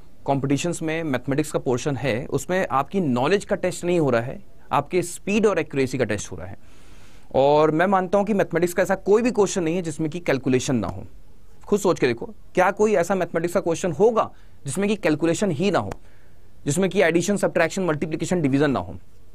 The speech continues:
है ना? मुझे नहीं लगता कि ऐसा कोई क्वेश्चन बना होगा। तो इसका मतलब ये हुआ कि हर एक क्वेश्चन में कहीं ना कहीं कैलकुलेशन है, और कैलकुलेशन में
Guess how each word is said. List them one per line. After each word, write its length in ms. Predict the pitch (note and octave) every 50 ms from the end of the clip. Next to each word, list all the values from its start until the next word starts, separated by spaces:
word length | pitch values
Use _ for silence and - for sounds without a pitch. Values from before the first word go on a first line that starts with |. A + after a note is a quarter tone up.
| - - - - - - - - - - - - - -
है 40 | D3+
ना? 60 | C#3+
मुझे 180 | B2+ B2 C3
नहीं 80 | C#3+ C3+
लगता 180 | - - G2 F2+
कि 160 | - A#2+ A#2+
ऐसा 200 | - A#2 - B2+
कोई 160 | A#2 B2 A#2+
क्वेश्चन 260 | A2+ A2 - - A2+
बना 160 | F#2+ G2 F#2+
होगा। 300 | F2+ F2 E2 D#2 F2 F2+ - - - - - - - - - -
तो 60 | E3+ E3+
इसका 220 | E3+ - - A3+
मतलब 240 | A3+ G#3 G3+ G#3 F3+
ये 140 | E3+ G3+ F#3
हुआ 200 | D#3+ D#3 E3 E3+
कि 160 | - F#3+ E3+
हर 280 | - - F3 G#3 A#3+
एक 140 | B3+ B3+ -
क्वेश्चन 280 | - F#3+ F3+ - G#3 G3+
में 100 | G#3 G3+
कहीं 140 | F3 E3+ E3+
ना 60 | E3
कहीं 160 | F3 F3+ E3+
कैलकुलेशन 520 | - B2+ B2 - C3+ C#3 C#3+ - E3+ D3
है, 140 | B2+ B2+ D#3
और 140 | F#3 F3 E3
कैलकुलेशन 580 | - F3 D#3 D3+ - F#3 G3 G#3+ G#3 - C4+ B3+
में 260 | A#3 F3+ B2 F#2